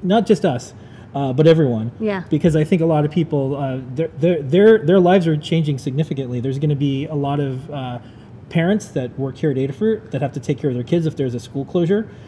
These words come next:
Speaker 1: and we have to make sure that we're flexible enough so they can just leave and take care of that. So we'll be operating maybe even on different shifts. We, shifts. We might do weekend work. Um, we have people that have different commuting scenarios. We also have a distributed team around the world. You'll see a lot of Adafruit remote team members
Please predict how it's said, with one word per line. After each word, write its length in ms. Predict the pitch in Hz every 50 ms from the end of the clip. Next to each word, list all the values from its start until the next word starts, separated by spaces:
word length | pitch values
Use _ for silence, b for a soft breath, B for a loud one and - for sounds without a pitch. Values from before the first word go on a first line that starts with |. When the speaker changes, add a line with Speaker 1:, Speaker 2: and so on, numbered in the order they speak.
| B B B
Speaker 1:
and 120 | 139 135
we 80 | 143 147
have 160 | 170 160 - -
to 60 | 160
make 160 | 147 143 127
sure 220 | - - 151 147 139
that 160 | 131 127 123
we're 340 | 123 131 135 139 147 165 202
flexible 580 | 190 - 147 123 - - 123 117 120 117 120 - B B B B B
enough 220 | 131 131 131 -
so 120 | - 156
they 100 | 139 143 139
can 100 | - 147
just 160 | 131 123 -
leave 300 | 139 147 147 143 131 120 - -
and 120 | - 131 120
take 140 | - 127 120
care 140 | - 131 127
of 80 | 123
that. 200 | 113 110 107 98 B B B B B B B
So 280 | B - - 165 151 147
we'll 160 | 156 196 247
be 160 | 240 262 254
operating 400 | 247 226 - 208 208 202 208 185
maybe 180 | 170 160 156 165
even 200 | 165 151 156 147
on 100 | 143 131
different 260 | 120 143 - 135 123
shifts. 260 | 120 - 185 - - -
We, 180 | 139 135 135 - - 127
shifts. 280 | - - 170 170 - 147
We 60 | 131
might 160 | 123 123 117
do 100 | 123 120
weekend 300 | 139 185 - 202 196 180
work. 180 | 175 175 170 B B B B B B -
Um, 160 | 143 143 135
we 60 | 139
have 160 | 151 151 135 -
people 240 | - 147 147 147
that 200 | 139 135 123 123
have 220 | 120 143 135 120 120
different 260 | 135 - - 139 113
commuting 380 | - 147 143 156 165 175 170 -
scenarios. 500 | - - 185 180 175 170 170 175 156 -
We 140 | 135 139
also 220 | 143 135 - - 147
have 100 | 151 131
a 40 | 123
distributed 600 | 120 123 - - - 151 147 156 143 135 123 -
team 300 | - - 170 180 202 208 -
around 240 | 135 139 135 131 131
the 60 | 127
world. 260 | 120 139 156 160 160
You'll 100 | 139 143
see 140 | 139 - 151
a 60 | 131
lot 260 | 117 123 143 180 208 170
of 80 | 131
Adafruit 360 | 147 131 123 - - 135 110 - -
remote 300 | - 139 135 165 226 -
team 160 | - - 139 120
members 420 | 113 107 110 110 110 - - -